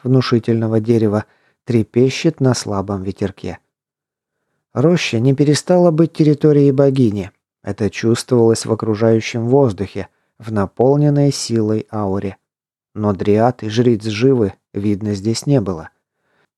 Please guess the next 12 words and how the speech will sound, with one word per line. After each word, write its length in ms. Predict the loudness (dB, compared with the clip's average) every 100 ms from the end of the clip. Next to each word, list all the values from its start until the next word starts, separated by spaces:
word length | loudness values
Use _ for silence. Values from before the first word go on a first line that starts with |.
| _ -12
Зато 340 | 0 0 2
следы 380 | 0 2 2 2
битвы 480 | 2 2 2 2 2
виднелись 580 | 2 0 2 2 2 -2
повсюду. 640 | -8 -8 -6 -8 -6 -10 -12 _
Опустив 560 | -8 -6 -6 -2 -2 0
на 140 | -2
землю 340 | 0 0 0 -2
носилки 580 | -2 -4 2 2 0 -8
с 120 | -6
мастером 520 | -4 -4 -4 -4 -4
Никласом 540 | -4 -4 -6 -4 -8